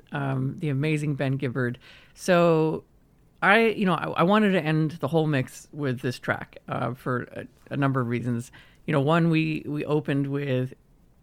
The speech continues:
you know, starting a relationship and then asking the, and we got into the, like, asking the questions of, "Do you like me?" You know,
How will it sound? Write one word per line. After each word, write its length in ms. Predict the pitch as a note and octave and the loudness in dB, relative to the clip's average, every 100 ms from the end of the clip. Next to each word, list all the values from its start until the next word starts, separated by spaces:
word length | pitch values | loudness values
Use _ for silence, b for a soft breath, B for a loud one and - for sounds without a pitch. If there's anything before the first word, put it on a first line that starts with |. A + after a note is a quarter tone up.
| _ _ _ _ - | _ _ _ _ -8
you 100 | D#3 | -4
know, 120 | B2 B2 | -4 -6
starting 420 | - D3 C#3 C3+ | -2 0 2 2
a 40 | |
relationship 580 | B2 B2 B2 B2+ A#2 A#2 | 0 0 -2 -4 -4 -6
and 80 | B2 | -4
then 80 | A#2+ | -4
asking 360 | - B2+ D3+ | -2 -4 -6
the, 120 | C#3 D3+ | -6 -4
and 220 | C#3 C3+ | -4 -4
we 80 | C#3 | -2
got 220 | D3 D3 | -2 -2
into 160 | C#3 C#3 | -2 -2
the, 60 | |
like, 160 | C#3+ C3 | -2 -2
asking 320 | C#3+ C3+ F3 | -2 0 -2
the 40 | D#3+ | 0
questions 400 | F#3+ D3+ - C3+ | 0 0 -2 -4
of, 120 | C3 | -4
"Do 80 | D3+ | -2
you 80 | |
like 240 | D#3 D#3+ C3+ | 0 -2 0
me?" 200 | C3 B2 | -2 -2
You 220 | B2 B2 | -2 -2
know, 180 | A#2 | -2